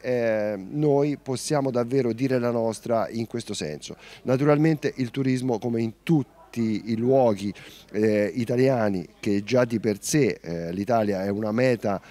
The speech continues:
eh, turistica importante, non possono essere l'unica voce di pil, quindi dobbiamo pensare che il turismo aiuta l'economia di un territorio,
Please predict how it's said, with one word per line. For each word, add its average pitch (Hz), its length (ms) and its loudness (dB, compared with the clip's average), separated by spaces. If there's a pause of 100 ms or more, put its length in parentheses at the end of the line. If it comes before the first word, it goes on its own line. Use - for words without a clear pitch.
(200)
eh, 107 160 0
turistica 113 460 -2
importante, 104 720 -4 (280)
non 135 200 2
possono 135 540 -2
essere 120 480 -2
l'unica 113 320 -2
voce 104 280 -2
di 98 140 -4
pil, 85 320 -8
quindi 98 300 -6
dobbiamo 107 400 -2
pensare 131 420 -2
che 120 80 -6
il 113 140 -6
turismo 131 540 -2
aiuta 120 680 0
l'economia 101 760 -2
di 92 100 -8
un 95 100 -6
territorio, 110 680 -2